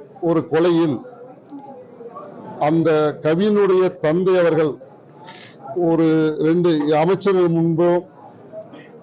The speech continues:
ஒரு ஐ ஜி முன்பும் ஒரு எஸ் பி முன்பும் அவரை சொல்-, ஜான் பாண்டியன் சொல்லுகிறார். அதாவது பொய்யான வழக்கை தொடுக்க சொல்லுகிறார். அவங்க தாய் தகப்பனுக்கு சம்பந்தம் இல்லை என்று சொல்லுகிறார்கள்.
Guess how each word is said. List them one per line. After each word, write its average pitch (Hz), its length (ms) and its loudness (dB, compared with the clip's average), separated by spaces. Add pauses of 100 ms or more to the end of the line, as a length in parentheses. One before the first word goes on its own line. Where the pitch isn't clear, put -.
(140)
ஒரு 160 140 2
ஐ 151 140 2 (140)
ஜி 196 120 0
முன்பும் 170 600 0
ஒரு 156 240 2
எஸ் 156 160 -4
பி 226 120 0
முன்பும் 180 380 2
அவரை 165 300 2
சொல்-, 160 340 2
ஜான் 190 220 2
பாண்டியன் 170 420 0
சொல்லுகிறார். 165 460 2 (1500)
அதாவது 180 420 2 (300)
பொய்யான 233 420 2 (200)
வழக்கை 208 300 2 (100)
தொடுக்க 214 260 0
சொல்லுகிறார். 160 480 2 (100)
அவங்க 156 300 2 (160)
தாய் 196 300 2
தகப்பனுக்கு 196 520 0 (120)
சம்பந்தம் 196 400 2
இல்லை 180 200 4
என்று 160 200 0
சொல்லுகிறார்கள். 160 680 2